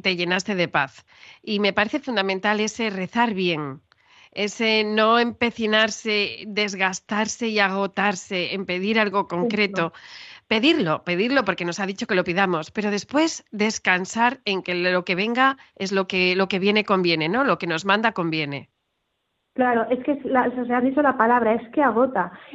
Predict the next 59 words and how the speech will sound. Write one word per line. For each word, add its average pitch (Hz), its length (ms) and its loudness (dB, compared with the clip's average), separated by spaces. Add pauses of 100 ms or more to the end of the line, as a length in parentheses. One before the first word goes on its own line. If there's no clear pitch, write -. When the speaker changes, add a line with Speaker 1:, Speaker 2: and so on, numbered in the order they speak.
Speaker 2:
Yo 233 100 2
estaba 339 300 4
rezando 294 580 2
para 254 220 2
que 233 100 -4
esa 254 200 2
operación 240 720 0
de 214 100 -2
Francisco, 214 520 -4
que 180 120 -2
tenía 175 320 -2
un 202 140 2
riesgo 208 540 0
pequeñito 220 640 2
de 208 220 4
muerte, 208 500 0
pero 151 260 -4 (200)
lo 185 160 -4
tenía, 208 440 -2 (300)
que 254 160 2
fuese 247 340 2
bien. 233 460 -2
O - 20 -20
sea, 214 180 4
yo 220 160 2
cada 220 280 4
misterio 226 460 2
del 302 120 4
rosario 269 380 2
lo 277 100 4
ofrecía 220 460 0
para 220 280 4
que 185 300 -2
fuese 240 360 0
bien. 165 240 -4 (320)
Pero 226 180 2
es 226 60 -12
que 320 80 2
al 330 140 0
final 285 340 2
estaba 277 340 2
cansada, 247 580 2
porque 202 180 -2
aunque 185 180 -2
nos 180 180 -2
empeñemos 185 480 2
no 269 100 4
lo 196 120 4
podemos 175 260 0
controlar 185 480 0
todo, 294 220 4
y 196 120 2
lo 202 140 2
que 196 120 -2
tú 202 80 0
has 208 120 2
dicho, 202 220 -2
eso 185 160 -2
agota. 202 580 0